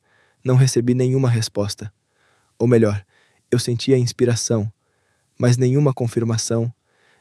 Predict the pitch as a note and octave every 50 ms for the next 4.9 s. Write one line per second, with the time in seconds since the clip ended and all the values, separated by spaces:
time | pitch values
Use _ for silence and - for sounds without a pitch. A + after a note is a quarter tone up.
0 | _ - B2 B2+ B2+ C3 C3 B2+ A#2+ - - A#2 A2+ - B2 B2 B2 - A#2+ A#2+
1 | A#2+ A#2+ A#2 A2 A2 A2+ A2 - A#2 - - A#2 A#2 A#2 A2+ A2 A2 A2+ A#2+ C3
2 | C3 - - A#2+ A2+ A#2 A2+ _ _ _ _ _ - A#2+ B2 B2 A#2 A2 - -
3 | - G2+ G#2 - - - A#2 - _ _ _ _ _ _ _ _ _ _ _ _
4 | _ _ _ - A2 A2 G#2+ A2+ A2+ G#2+ G#2+ A#2+ B2+ C3+ C3+ - -